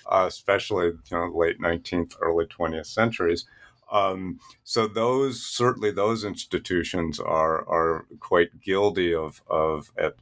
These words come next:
many periods in their, their, their evolution of, of maintaining or bolstering white supremacy. It's more that I wanted to show the ways in which the Senate's mythology about itself kind of obscures or attempts to obscure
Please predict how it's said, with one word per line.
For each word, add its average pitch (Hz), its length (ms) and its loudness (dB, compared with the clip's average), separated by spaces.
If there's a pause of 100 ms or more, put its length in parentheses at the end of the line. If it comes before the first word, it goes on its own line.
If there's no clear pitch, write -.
many 87 460 -2
periods 78 540 -4
in 82 100 -10
their, 80 280 -6 (100)
their, 82 440 -4
their - 320 -2
evolution 85 560 0
of, 80 240 -4
of 80 280 -4 (100)
maintaining 85 720 -2
or 76 180 -2 (160)
bolstering 82 520 0
white 82 180 -4
supremacy. 98 640 -2 (600)
It's - 220 -4
more 110 300 2
that 98 280 -2
I 95 140 0
wanted 92 280 0
to 87 60 -4
show 95 640 0 (420)
the 90 120 -2
ways 95 360 2
in 87 200 -2
which 85 500 -2
the 85 400 -2
Senate's 98 480 0
mythology 92 680 -2
about 78 260 0
itself - 460 0
kind 90 160 -2
of 80 80 -2
obscures 90 1200 0
or 87 120 2
attempts 110 440 0
to 92 100 -2
obscure 76 640 -2